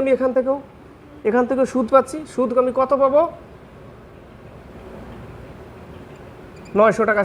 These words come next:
সুদ। তাহলে প্রথমে পাচ্ছে তিনশো টাকা সুদ, পরে পাচ্ছে নয়শো টাকা সুদ, তাহলে টোটাল হচ্ছে বারোশো টাকা সুদ পাচ্ছে। টোটাল সুদের পরিমাণ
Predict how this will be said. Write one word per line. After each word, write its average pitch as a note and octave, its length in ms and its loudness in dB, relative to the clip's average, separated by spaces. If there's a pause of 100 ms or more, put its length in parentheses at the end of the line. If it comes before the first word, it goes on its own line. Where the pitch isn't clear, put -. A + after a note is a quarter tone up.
সুদ। A3 160 -2 (260)
তাহলে G3 240 -4
প্রথমে C4 360 4
পাচ্ছে C#4+ 220 0 (100)
তিনশো C#4+ 320 -2
টাকা D4 220 4
সুদ, D#4+ 140 -2 (120)
পরে C4+ 220 2
পাচ্ছে A#3+ 280 -2
নয়শো B3+ 320 0
টাকা B3 220 0
সুদ, B3 140 -2 (1040)
তাহলে G3 260 2
টোটাল A#3 320 4
হচ্ছে C#4+ 220 2 (760)
বারোশো A3 420 2
টাকা F3+ 220 0
সুদ E3+ 140 -2 (100)
পাচ্ছে। C#3+ 260 -6 (160)
টোটাল C4+ 260 4 (420)
সুদের A3+ 300 6
পরিমাণ B3 260 6